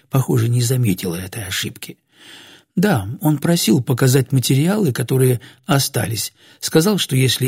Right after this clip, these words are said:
Игоря убили, то, возможно, из-за этих материалов. Что-нибудь показалось ему интересным? Привлекло внимание?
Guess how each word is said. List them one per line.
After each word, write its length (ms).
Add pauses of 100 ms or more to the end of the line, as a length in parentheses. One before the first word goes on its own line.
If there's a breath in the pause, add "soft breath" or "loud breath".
Игоря 320
убили, 460 (260 soft breath)
то, 100
возможно, 680
из-за 240
этих 300
материалов. 720 (840)
Что-нибудь 500
показалось 580
ему 160
интересным? 640 (320)
Привлекло 540
внимание? 600